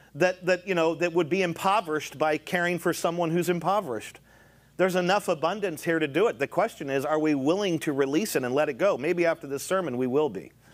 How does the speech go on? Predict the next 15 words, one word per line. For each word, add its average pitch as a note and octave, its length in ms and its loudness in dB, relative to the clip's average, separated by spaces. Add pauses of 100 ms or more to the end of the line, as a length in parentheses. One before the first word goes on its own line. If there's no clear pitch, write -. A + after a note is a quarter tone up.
(1600)
But G#3 140 6
I A3+ 120 2
have G#3 360 -2
to C4 240 -4 (100)
admit, F3+ 360 0
this - 160 -4
has F3+ 120 -4
been G3 160 0
a F#3 60 -2
very D#3+ 280 0
generous D#3 440 -2
church. - 340 -2
We C#3+ 80 0
just C#3 240 -4
raised D3+ 440 0